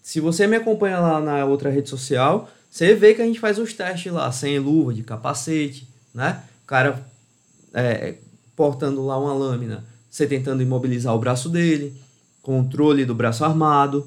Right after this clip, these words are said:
né? Então, tem que ter força envolvida, tem que ter resistência, agressor.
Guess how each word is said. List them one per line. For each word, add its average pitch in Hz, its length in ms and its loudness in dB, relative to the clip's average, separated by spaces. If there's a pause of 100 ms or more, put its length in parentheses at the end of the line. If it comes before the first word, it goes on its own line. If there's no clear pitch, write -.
(220)
né? 160 340 0 (380)
Então, 160 460 0 (1300)
tem 135 140 -4
que 131 80 -8
ter 170 280 -6
força 233 600 -2
envolvida, 127 480 -4
tem 127 200 -6
que 131 60 -6
ter 131 120 -6
resistência, 175 1000 0
agressor. 160 1000 2